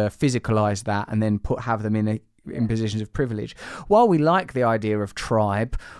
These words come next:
we needn't lend our emotion, our anthropological yearning for togetherness to the project of nationalism. We should have tribes that are manageable to us, that are meaningful to us, where we have power over our individuality and power over our community.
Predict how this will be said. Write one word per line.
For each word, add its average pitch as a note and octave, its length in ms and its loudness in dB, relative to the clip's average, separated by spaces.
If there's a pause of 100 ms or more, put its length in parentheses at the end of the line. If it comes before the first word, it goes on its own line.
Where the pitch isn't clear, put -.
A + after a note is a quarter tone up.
we C#3+ 140 4
needn't D3 400 0
lend C3+ 840 2
our A#2 220 2
emotion, B2 800 2
our A#2 200 0
anthropological A#2+ 960 -2
yearning B2 420 2
for A#2 120 -10
togetherness A2 680 -2 (180)
to C3 120 -4
the A#2 240 2 (100)
project B2 540 0
of A2+ 140 -4
nationalism. G#2+ 880 -6 (260)
We B2 100 0
should A2+ 160 -2
have A2+ 200 0
tribes B2 640 0
that B2+ 160 2
are B2 200 2
manageable A2+ 640 0
to G#2+ 220 -10
us, G#2+ 220 -10
that B2+ 140 -2
are B2+ 40 0
meaningful C3+ 580 0
to A#2 140 -14
us, A2+ 180 -12
where A#2+ 100 -4
we A#2 120 0
have A#2 280 -4
power B2+ 300 0
over A#2 180 -2
our A2 140 -2
individuality A2 880 -4
and C3+ 140 -8
power B2 280 -4
over A#2+ 180 -6
our A#2+ 80 -10
community. C3+ 720 -8